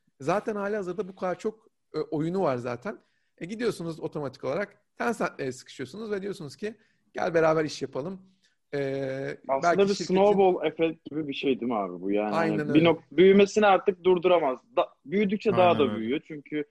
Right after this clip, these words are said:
Speaker 2: o bir şey yapmasa da ona geliyorlar falan
Speaker 1: Geliyorlar,
Speaker 2: filan.
Speaker 1: geliyor. Çok net. Zaten hani o ilk başta saydığımız yedi şirket var ya.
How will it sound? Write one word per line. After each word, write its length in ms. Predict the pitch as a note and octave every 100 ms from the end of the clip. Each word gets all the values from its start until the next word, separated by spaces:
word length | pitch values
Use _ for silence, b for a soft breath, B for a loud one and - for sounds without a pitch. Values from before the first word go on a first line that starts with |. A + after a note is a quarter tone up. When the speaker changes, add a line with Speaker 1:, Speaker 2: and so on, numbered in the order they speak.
| _ _
Speaker 2:
o 120 | D3+ D3+
bir 60 |
şey 120 | - G3
yapmasa 380 | E3+ E3+ E3+
da 100 | E3+
ona 340 | D#3+ D#3+ E3+ D#3 B2
geliyorlar 480 | C3 A#2+ A2+ B2
falan 120 | C#3+ C#3
Speaker 1:
Geliyorlar, 320 | C#3 B2+ B2+
Speaker 2:
filan. 200 | G2+ E3
Speaker 1:
geliyor. 220 | B2 A#2+
Çok 260 | - - F#3
net. 160 | F3+
Zaten 260 | F3 E3+ G3
hani 180 | F#3 F3
o 140 | E3 D#3+ _ _
ilk 200 | E3+ -
başta 200 | E3 F3
saydığımız 440 | - E3 D#3 F3+ D3
yedi 160 | D#3
şirket 360 | - G3 F3 -
var 140 | F#3
ya. 180 | D#3+